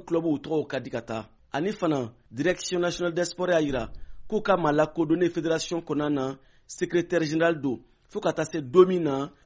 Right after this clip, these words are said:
Fédération ko mankan banna. N'an bɔra o kɛnɛ kan, kunnafoni min bɛ ci waati min na, o y'a sɔrɔ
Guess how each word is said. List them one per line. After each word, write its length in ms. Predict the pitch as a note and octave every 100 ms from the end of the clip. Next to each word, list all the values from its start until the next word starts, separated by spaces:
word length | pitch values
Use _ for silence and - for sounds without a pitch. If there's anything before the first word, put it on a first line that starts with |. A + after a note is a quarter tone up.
| _
Fédération 560 | F#3 F3+ F#3 - F#3+ F3
ko 160 | G3+
mankan 340 | E3 C3 D3+ D3+
banna. 400 | C3+ C3 A#2+ A2+ _ _ _
N'an 160 | D#3 F#3
bɔra 140 | G3+
o 100 | F3+
kɛnɛ 280 | F#3 F#3 F#3
kan, 260 | D#3 A#2+ A2+ _ _
kunnafoni 340 | - E3 E3 G#3+
min 100 | G3+
bɛ 120 | F#3
ci 140 | - F3+
waati 280 | D#3+ E3
min 120 | F3 E3
na, 100 | D3+
o 80 |
y'a 140 | D#3 E3
sɔrɔ 340 | E3 D3 A2+